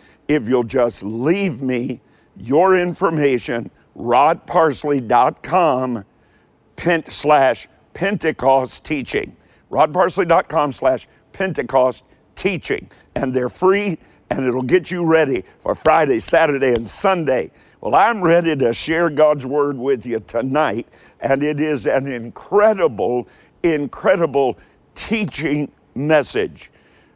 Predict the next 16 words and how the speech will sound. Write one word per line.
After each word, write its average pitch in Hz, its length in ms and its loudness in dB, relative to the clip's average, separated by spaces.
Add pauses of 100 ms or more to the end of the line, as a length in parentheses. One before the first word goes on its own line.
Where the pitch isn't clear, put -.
(100)
My 156 360 4
goodness, 131 540 -2
this 165 200 0
series 147 640 -2
has 123 200 0
been 135 220 -2
something 135 520 -4
else. 127 420 0 (320)
Last 139 500 0
week, 156 460 -4 (240)
we 123 180 -6
talked 156 440 0
about 135 400 2 (260)
staying 147 1080 0
eternally 139 1160 0 (120)
minded. 131 1000 -2